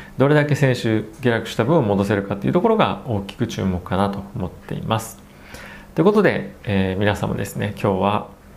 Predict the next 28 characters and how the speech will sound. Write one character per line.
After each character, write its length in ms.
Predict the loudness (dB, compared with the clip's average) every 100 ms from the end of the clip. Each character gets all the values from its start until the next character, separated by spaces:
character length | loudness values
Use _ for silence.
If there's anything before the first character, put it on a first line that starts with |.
| -20 -20 -20 -20 -20 -20 -18 0
気 120 | 2
分 160 | 4
よ 120 | 2 2
く 220 | -2 -6
会 200 | -4 -2
社 120 | 0
に、 240 | -2 -2 -6 -16 -20 -20 -8
お 40 | -6
仕 100 | -4
事 180 | -4 -2
に 160 | -2
行 60 | 0
け 120 | 0
る 80 | 0
ん 20 |
じ 60 | 2
ゃ 60 |
な 80 | 2
い 40 |
か 80 | 2
な 140 | 0 -2
と 80 | -4 -14 -16 -6
思 120 | -2
い 40 |
ま 120 | 0 2
す 100 | 2
の 100 | 4
で、 240 | 2 -2